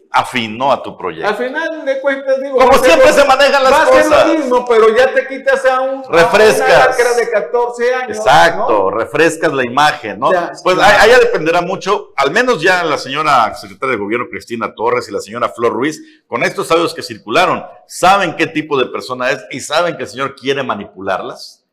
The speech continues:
Speaker 1: O sea,
Speaker 2: Aquí,
Speaker 1: ya ella sí se deja,
Speaker 2: a-,
Speaker 1: ¿no?
Speaker 2: a-, aquí, para la suerte de, de, de, de Roberto Pott, pues, eh, la que rige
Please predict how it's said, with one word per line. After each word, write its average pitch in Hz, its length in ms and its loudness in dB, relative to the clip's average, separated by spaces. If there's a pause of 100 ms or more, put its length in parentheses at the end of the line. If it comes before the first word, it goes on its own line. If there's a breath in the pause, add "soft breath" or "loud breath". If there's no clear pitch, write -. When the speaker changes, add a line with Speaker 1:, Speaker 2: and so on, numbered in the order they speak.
(120)
Speaker 1:
O 131 100 -4
sea, 143 100 0
Speaker 2:
Aquí, 120 80 0
Speaker 1:
ya 165 100 6
ella 170 140 4
sí - 100 -4
se 117 140 -6
deja, 160 280 2
Speaker 2:
a-, - 20 -4
Speaker 1:
¿no? 139 100 0
Speaker 2:
a-, 208 300 0
aquí, 254 580 -8
para 175 200 2
la 175 120 2
suerte 233 480 0
de, 151 340 -4
de, 131 400 -8
de, 120 480 -14
de 123 140 -10
Roberto 160 480 -4
Pott, 175 340 -4
pues, 135 280 -14
eh, 123 160 -14
la 120 280 -8
que 113 640 -10
rige 135 920 -8